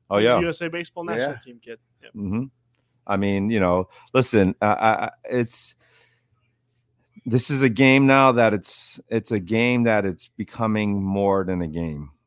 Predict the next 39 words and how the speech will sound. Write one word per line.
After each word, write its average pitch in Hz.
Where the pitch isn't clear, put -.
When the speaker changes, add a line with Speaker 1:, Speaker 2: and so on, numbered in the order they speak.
Speaker 1:
It's, 98
we've 101
taken 110
the 95
aspect 98
of 85
baseball 98
out 90
of 85
baseball 95
Speaker 3:
Yeah, 95
you're 98
taking 90
the 87
Speaker 1:
and 95
Speaker 3:
joy 123
out 85
of 82
it. 90
Speaker 1:
Yeah, 92
and 95
we 95
made 104
it 101
into 101
something 95
that 90
you 95
have 95
to, 90
uh, 85
have 101
the 95
five 95
tools, 90
right? 90
Like, 98
you 101
gotta, 101